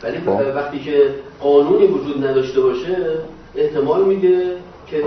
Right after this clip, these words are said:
Speaker 1: در واقع نوع مبارزهٔ طبقهٔ کارگر و نوع طبقهٔ کارگر خواسته های بیشتری رو در واقع به طبقهٔ فرادست تحمیل بکنه تا اینکه وجود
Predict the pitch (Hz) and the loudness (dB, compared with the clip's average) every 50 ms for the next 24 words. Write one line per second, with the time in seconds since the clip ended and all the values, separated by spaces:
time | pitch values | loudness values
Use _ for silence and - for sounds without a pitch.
0 | 139 143 143 131 131 135 131 135 156 170 175 185 196 202 - - - 180 160 151 | 0 -2 -2 -4 -2 -2 -2 -2 -2 0 2 4 6 6 6 4 2 -2 -4 -4
1 | 151 147 143 139 143 143 143 143 139 135 135 135 131 131 - 139 131 131 - - | -2 0 0 0 2 0 -2 -2 2 2 2 2 2 0 -2 -2 -2 -2 -4 -4
2 | - 151 147 143 147 156 170 190 - - - 151 143 143 139 139 131 135 127 127 | -4 -2 -2 -2 0 0 2 0 0 0 0 0 0 0 0 -4 -4 -4 -4 -4
3 | 123 127 127 127 127 123 127 143 156 185 190 190 190 - - - - - - - | -4 -4 -6 -6 -6 -6 -6 -6 -6 -6 -6 -8 -10 -12 -16 -20 -20 -20 -20 -20
4 | - - 147 143 143 143 - - - - - 180 202 214 214 - - - - - | -20 -10 -4 -4 -4 -4 -2 -4 -4 -4 -2 0 2 2 2 0 0 -6 -4 -2
5 | 214 233 226 190 165 151 151 143 143 143 139 131 131 131 135 131 139 131 135 139 | 0 4 4 4 4 4 2 0 0 0 0 -4 -2 -4 -2 -2 -2 0 2 2
6 | 135 131 120 - - - - - - 143 139 143 139 135 139 139 135 135 131 127 | 0 0 0 -4 -10 -14 -18 -8 -4 -2 0 0 2 2 0 0 2 0 0 0
7 | 120 123 - - - - - - - - - - - 139 139 127 123 123 139 135 | -2 -6 -10 -12 -18 -20 -20 -20 -20 -20 -8 -4 -2 -2 0 -2 -2 -2 -4 -6
8 | 131 - - - - - 139 135 151 170 160 143 131 131 131 143 131 131 131 127 | -6 -10 -12 -14 -14 -12 -10 -8 -6 -6 -6 -4 -4 -4 -4 -4 -4 -4 -4 -2
9 | 123 135 143 151 151 151 - - 139 135 135 160 170 170 180 | 0 0 0 0 -2 -6 -8 -8 -8 -10 -8 -8 -6 -4 -4